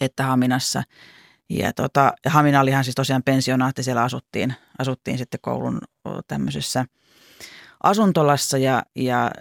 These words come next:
mm, siellä on ollut paljon tällaisia sen ajan silmää tekevien perheiden tyttäriä, ja se oli hirveän hyvämaineinen koulu. Syntynyt siis sen takia, että siellä Haminassa oli kadettikoulu, johon pojat meni, ja sitten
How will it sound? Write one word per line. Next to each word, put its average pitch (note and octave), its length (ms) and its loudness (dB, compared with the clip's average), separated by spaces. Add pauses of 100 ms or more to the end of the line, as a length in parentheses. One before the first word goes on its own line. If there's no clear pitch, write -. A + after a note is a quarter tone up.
(220)
mm, C#3 80 -10 (460)
siellä C3+ 220 -2
on C3 80 0
ollut C3 240 -2
paljon D3 340 4
tällaisia B2+ 640 -2
sen B2+ 220 0
ajan B2 300 0 (240)
silmää B2+ 500 0 (500)
tekevien B2+ 520 0
perheiden C3 500 0
tyttäriä, A#2+ 400 0
ja B2+ 80 0
se B2+ 80 -6
oli B2+ 80 -2
hirveän B2+ 240 -2
hyvämaineinen C3 640 0
koulu. - 380 -2 (920)
Syntynyt E3+ 460 4
siis D#3+ 200 2
sen D3+ 160 4
takia, D3 240 4
että C#3+ 100 0
siellä D3 140 2
Haminassa D3 360 2
oli D#3 40 0
kadettikoulu, E3 640 0
johon D3+ 180 -2
pojat F3 300 2
meni, C#3 240 2
ja C#3 80 2
sitten C3+ 460 -2